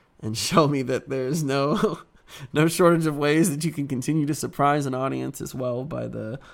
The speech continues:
the musical choices you can make. Um, but, uh, but no, really, truly, I think this is a phenomenal film. I think as far as what's reachable to all crowds and audiences as well,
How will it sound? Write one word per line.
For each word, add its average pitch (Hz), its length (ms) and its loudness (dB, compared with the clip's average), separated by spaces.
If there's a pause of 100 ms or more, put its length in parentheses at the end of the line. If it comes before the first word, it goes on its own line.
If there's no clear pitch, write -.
(140)
the - 100 -6
musical 131 440 2
choices 120 520 -2
you 123 80 -4
can 123 180 -6
make. 113 400 -8 (540)
Um, 92 800 -4 (1000)
but, 127 280 0
uh, 107 320 -8 (500)
but 113 180 2
no, 117 160 0
really, 139 320 -2
truly, 127 540 -4 (400)
I 123 140 0
think 120 200 -2
this 113 120 -4
is 104 160 -6
a 98 60 -6
phenomenal 117 500 0
film. 85 440 8 (540)
I 117 160 -4
think 117 180 -2
as 107 120 -4
far 123 300 2
as 123 240 -2
what's - 380 -4 (320)
reachable 131 600 0
to 98 60 -2
all 127 380 0
crowds 127 480 0
and 123 80 -4
audiences 117 600 -6
as 123 120 -10
well, 123 400 -6